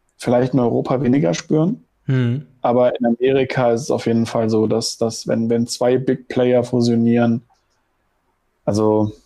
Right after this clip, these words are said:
Speaker 1: ich, ich mag mir das gar nicht vorstellen, wie das, was,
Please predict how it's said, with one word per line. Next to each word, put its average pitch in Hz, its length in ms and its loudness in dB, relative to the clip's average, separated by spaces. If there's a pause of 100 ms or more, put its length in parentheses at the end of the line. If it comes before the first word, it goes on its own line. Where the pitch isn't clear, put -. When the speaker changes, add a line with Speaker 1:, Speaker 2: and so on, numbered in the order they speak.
(160)
Speaker 1:
ich, - 180 -6
ich - 160 -4
mag 120 240 0
mir 127 80 0
das 120 160 -2
gar 120 140 0
nicht 120 160 0
vorstellen, 120 500 -2
wie 113 80 2
das, 113 340 -4
was, - 260 -4